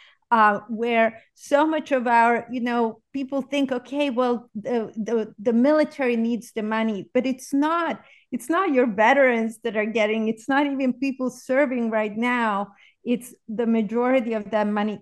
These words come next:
is going to the mil-, to the, to the companies. And it's just a few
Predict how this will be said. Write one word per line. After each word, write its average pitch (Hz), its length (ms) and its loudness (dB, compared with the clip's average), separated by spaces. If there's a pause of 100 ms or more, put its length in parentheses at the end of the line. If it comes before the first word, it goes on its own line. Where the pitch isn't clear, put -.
(140)
is 233 400 -4
going 220 260 -4
to 208 140 -12
the 208 80 -8
mil-, 190 420 -8 (200)
to 214 140 -12
the, 196 360 -2 (180)
to 247 140 -6
the 202 100 -8
companies. 208 720 -4
And 247 160 2
it's 262 280 -4
just 427 420 -4
a - 80 2
few 330 680 0